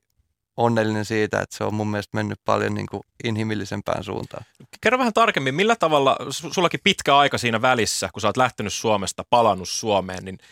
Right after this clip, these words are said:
Speaker 2: mitä semmosia konkreettisia asioita siinä kulttuurissa on muuttunut?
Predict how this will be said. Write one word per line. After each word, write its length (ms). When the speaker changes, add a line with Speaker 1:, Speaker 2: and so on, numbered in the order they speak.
Speaker 2:
mitä 160
semmosia 320
konkreettisia 840
asioita 520
siinä 160
kulttuurissa 440
on 40
muuttunut? 400